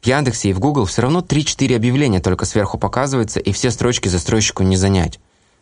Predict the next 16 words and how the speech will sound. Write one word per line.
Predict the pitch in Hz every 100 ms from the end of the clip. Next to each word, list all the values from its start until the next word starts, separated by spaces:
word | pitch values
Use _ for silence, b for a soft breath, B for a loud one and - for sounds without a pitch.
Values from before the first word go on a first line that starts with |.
| -
Надо | 131 143
узнать, | 139 151 104
какие | 85 - 95
правила | 113 117 98
игры | 95 113 147
приняты | 107 110 110 90
в |
этой | 92 101
сфере". | - 92 82 117 - _ _ _ _ _ _ _ _ _ _
"Так, | 117 107
Андрюх, | 101 107 87 -
я | 98 104
зафиксировал, | 95 87 85 - 90 98 120 139 b b _
что | - -
нужно | 101 104 95
спросить, | 87 80 82 110 120